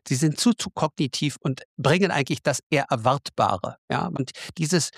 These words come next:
Arbeiten mit Kreativen, mit diesen Bildern diagnostisch aufzunehmen,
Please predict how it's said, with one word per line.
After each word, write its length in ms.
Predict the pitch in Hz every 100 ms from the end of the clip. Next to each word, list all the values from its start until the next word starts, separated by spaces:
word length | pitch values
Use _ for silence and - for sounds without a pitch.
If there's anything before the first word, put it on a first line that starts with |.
| - - _ _ 139
Arbeiten 440 | 185 185 170 -
mit 160 | 131 -
Kreativen, 920 | - 135 117 - 214 233 139 98 101 -
mit 240 | 127 -
diesen 240 | 135 123
Bildern 460 | 123 175 156 107 117
diagnostisch 760 | 147 135 123 147 185 - 165 -
aufzunehmen, 680 | 175 - - 165 147 139